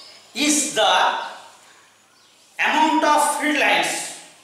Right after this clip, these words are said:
crossing through or passing through that surface perpendicularly.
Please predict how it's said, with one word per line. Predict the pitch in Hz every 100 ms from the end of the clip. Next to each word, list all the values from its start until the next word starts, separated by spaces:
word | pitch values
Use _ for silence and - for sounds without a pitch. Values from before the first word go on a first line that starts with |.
| _ _ _ _ _ - _ -
crossing | - 233 - 320 294
through | 254 233
or | 226 226
passing | 247 254 302 -
through | - 277
that | 220 277
surface | 277 262 254 254 -
perpendicularly. | 220 240 254 247 208 156 -